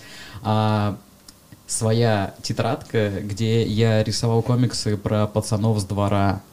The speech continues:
То есть там он наз-, назывался,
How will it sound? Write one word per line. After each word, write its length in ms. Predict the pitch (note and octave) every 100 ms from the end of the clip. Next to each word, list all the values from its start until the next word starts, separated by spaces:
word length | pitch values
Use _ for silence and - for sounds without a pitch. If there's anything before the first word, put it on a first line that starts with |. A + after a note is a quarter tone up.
| - - - - - - - - - - -
То 80 |
есть 200 | G2+ G2
там 320 | - G#2 G#2 - G2+
он 160 | F#2+ A2+
наз-, 140 | A2+
назывался, 880 | A2+ A2 A2+ A#2+ A2+ - A2 G#2+ G#2